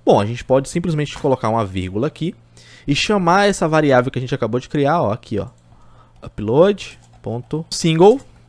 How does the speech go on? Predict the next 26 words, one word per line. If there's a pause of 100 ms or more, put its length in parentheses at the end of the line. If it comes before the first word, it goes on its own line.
(760)
e
o
nome
do,
do
campo
que
tá
mandando
o
arquivo.
Qual
é
o
nome
do
campo
que
tá
mandando
o
arquivo? (960)
É
o
nome
file.